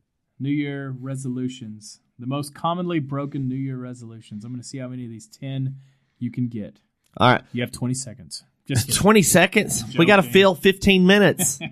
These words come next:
Speaker 1: <laughs>
Speaker 2: Give me more time than that. Okay, now, first of all, all resolutions are broken. Nobody keeps one resolution. So really, this list is really kind of infinite. But since we're doing top ten, I guess,
Speaker 1: These are the
Speaker 2: all
Speaker 1: most
Speaker 2: right.
Speaker 1: commonly broken.
Speaker 2: Ah,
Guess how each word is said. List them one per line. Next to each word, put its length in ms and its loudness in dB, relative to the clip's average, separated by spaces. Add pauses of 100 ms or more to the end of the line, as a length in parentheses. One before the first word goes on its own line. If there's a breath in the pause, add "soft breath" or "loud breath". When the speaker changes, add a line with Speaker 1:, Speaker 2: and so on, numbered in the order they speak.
(120)
Speaker 1:
<laughs> 240 2
Speaker 2:
Give 180 4
me 80 2
more 160 4
time 300 2
than 120 0
that. 320 4 (760 loud breath)
Okay, 520 4
now, 380 6 (180)
first 280 4
of 100 4
all, 420 4 (360)
all 380 8
resolutions 600 4
are 60 6
broken. 460 2
Nobody 480 6
keeps 500 2
one 260 6
resolution. 600 2
So 200 4
really, 300 6
this 240 2
list 320 4
is 160 2
really 300 4
kind 220 2
of 80 -6
infinite. 440 -4 (580)
But 360 8
since 180 -2
we're 60 4
doing 220 4
top 320 4
ten, 420 6
I 120 4
guess, 260 4
Speaker 1:
These 80 -2
are 120 4
the 60 6
Speaker 2:
all 60 4
Speaker 1:
most 100 2
Speaker 2:
right. 80 -12
Speaker 1:
commonly 420 -6
broken. 240 -4
Speaker 2:
Ah, 260 8